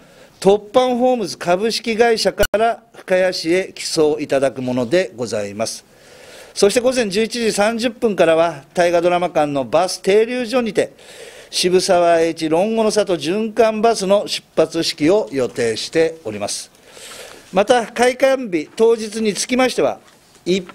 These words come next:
般来-、来館者の方は、午後一時から入場が可能となり、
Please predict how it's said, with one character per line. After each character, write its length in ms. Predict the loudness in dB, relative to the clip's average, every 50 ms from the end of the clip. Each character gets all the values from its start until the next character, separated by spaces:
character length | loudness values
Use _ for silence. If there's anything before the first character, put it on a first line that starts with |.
| -2 0
般 260 | 2 2 2 2 2
来-、 300 | 2 4 2 2 0 -4 -10 -18 -20 -18 -4
来 300 | 0 2 2 2 2 0
館 220 | 0 0 0 0 0
者 140 | -2 -2
の 100 | -2 -4
方 260 | -4 -4 -2 0 2 2
は、 160 | 2 0 -4 -10 _ _ _ _ -20 -20 _ 0
午 180 | 2 2 2 4
後 160 | 2 2 0
一 240 | 0 -2 -6 -8 -6
時 160 | -6 -6 0
か 140 | 0 2 2
ら 160 | 2 0 -2 -6 -14 -16
入 300 | -12 -8 -4 -2 -2 -2
場 280 | 0 2 2 2 2 0
が 360 | 0 0 2 2 2 0 -4 -10 -20 -18 -8
可 160 | -4 -4 -2
能 180 | 0 0 -2 -2
と 160 | -2 -2 -2 0
な 100 | 0 0
り、 160 | -2 -4